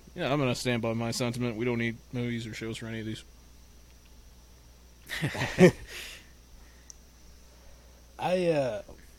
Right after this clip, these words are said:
Speaker 2: I don't see myself getting a P S four anytime soon, so, I mean, I'm looking forward to it. At least I get a taste of that story, whether they butcher it or not. <laughs>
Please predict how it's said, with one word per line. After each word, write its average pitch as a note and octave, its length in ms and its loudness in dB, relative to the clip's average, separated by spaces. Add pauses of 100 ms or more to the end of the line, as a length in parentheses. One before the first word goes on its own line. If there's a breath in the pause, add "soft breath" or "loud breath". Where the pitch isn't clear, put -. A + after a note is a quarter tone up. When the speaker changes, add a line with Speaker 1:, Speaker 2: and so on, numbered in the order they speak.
(280)
Speaker 2:
I D#3+ 60 0
don't F3+ 120 2
see - 160 2
myself D#3 420 2
getting C#3 200 2
a B2+ 40 -2
P C#3+ 200 0
S C3 120 -2
four B2+ 240 -6
anytime A#2 400 -4
soon, A#2+ 280 -6
so, A#2+ 240 -4
I A#2+ 60 0
mean, C3 220 -2
I'm E3+ 160 0
looking D#3 200 0
forward A#2+ 280 0
to A#2+ 140 -4
it. A#2+ 140 -2
At - 140 -12
least C3+ 200 -4
I A#2+ 40 -4
get A#2+ 160 -4
a A2+ 40 -8 (120)
taste - 300 -2
of A#2+ 80 -6
that A2 140 -4
story, A#2+ 360 -4
whether A#2 220 -2
they A#2 140 -4
butcher B2 440 -2
it B2 60 -2
or A#2 100 -4
not. A2+ 280 -4 (200)
<laughs> - 180 4